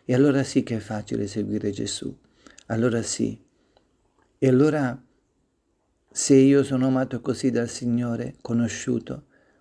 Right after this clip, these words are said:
è chiaro che anch'io devo conoscere gli altri così, amarli. Quando c'è l'amore, allora aumenta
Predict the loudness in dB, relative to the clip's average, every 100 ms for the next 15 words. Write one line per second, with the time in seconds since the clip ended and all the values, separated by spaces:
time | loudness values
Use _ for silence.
0 | _ _ _ _ _ _ -2 0 0 0
1 | 0 -2 -2 0 0 2 2 2 0 0
2 | -2 -2 -2 0 0 -2 -4 -6 -6 -6
3 | -8 -6 -2 0 0 -2 -6 -10 -12 -16
4 | _ _ _ _ _ _ 0 2 2 0
5 | 0 0 2 2 0 -2 -6 _ -4 2
6 | 2 2 -2 -4 _ _ _ -2 2 2
7 | 2 0 -2 -8